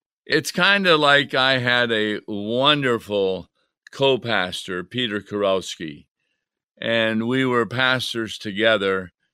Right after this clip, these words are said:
and we loved going to circuit meetings or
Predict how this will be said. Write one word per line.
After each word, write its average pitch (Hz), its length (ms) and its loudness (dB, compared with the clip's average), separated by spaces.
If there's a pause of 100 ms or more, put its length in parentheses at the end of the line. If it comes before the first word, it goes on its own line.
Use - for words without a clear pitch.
(340)
and 113 240 -2
we 117 160 0
loved 123 400 2
going 113 420 -2
to 92 440 -6 (400)
circuit - 760 0
meetings 120 1160 -2
or 98 600 -2